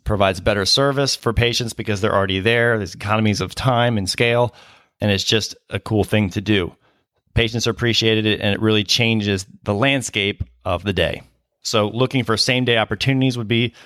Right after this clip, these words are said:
one. Looking for outstanding treatment. You know, the easiest thing to enroll is something that you've already diagnosed a long time ago, right? So you can say, "Hey, you know what,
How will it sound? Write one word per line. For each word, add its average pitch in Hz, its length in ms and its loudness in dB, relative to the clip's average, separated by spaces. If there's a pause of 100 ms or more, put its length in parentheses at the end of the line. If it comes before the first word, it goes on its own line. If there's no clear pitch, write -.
(160)
one. 131 380 0 (340)
Looking 123 260 -4
for 127 200 0
outstanding 120 560 -2
treatment. - 520 -4
You 107 140 -4
know, 104 260 2 (400)
the - 160 -2
easiest 131 600 2 (220)
thing 127 160 0
to 113 100 -2
enroll 117 460 2
is 107 80 -2
something 117 200 -2
that 107 140 -2
you've 113 120 4
already 110 160 0
diagnosed 101 800 -2 (120)
a - 80 -2
long 104 220 4
time 117 260 0
ago, - 300 -4
right? 107 240 0
So 107 100 -2
you 107 140 0
can 107 240 -2 (100)
say, 101 240 0
"Hey, 110 220 0 (120)
you 117 100 -2
know 107 100 2
what, 123 240 0